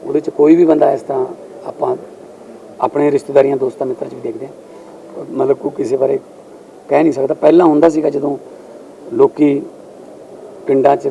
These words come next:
ਖੁਰਾਕਾਂ ਜਿਹੜੀਆਂ without pesticide ਜਾਂ without ਰੇਹਾਂ ਸਪਰੇਆਂ ਹੁੰਦੀਆਂ ਸੀ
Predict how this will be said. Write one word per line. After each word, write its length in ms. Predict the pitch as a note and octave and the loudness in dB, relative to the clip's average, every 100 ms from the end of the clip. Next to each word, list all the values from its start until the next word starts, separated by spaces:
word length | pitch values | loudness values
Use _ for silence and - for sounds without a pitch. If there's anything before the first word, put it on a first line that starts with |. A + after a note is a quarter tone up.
| - | -8
ਖੁਰਾਕਾਂ 440 | - C3 - C#3+ C3+ | -4 -4 -2 -6 -2
ਜਿਹੜੀਆਂ 340 | C3+ - - - - - | 0 0 -4 -8 -16 -6
without 360 | C#3+ C#3+ C#3+ D3+ C#3 - - - | -2 2 0 0 -6 -8 -20 -2
pesticide 680 | D3 - D#3 D3 D3 C#3+ C#3 | 0 0 -2 2 2 4 2
ਜਾਂ 120 | C3+ | 2
without 460 | C3 C3+ C3+ C3+ C3 - - - | 0 2 2 2 -2 -6 -20 -8
ਰੇਹਾਂ 260 | C3+ C#3+ D#3 | -4 0 0
ਸਪਰੇਆਂ 360 | - - C#3+ C#3+ | 0 -4 -2 -2
ਹੁੰਦੀਆਂ 300 | B2 C3 C#3 | -2 -2 -4
ਸੀ 160 | B2+ | -8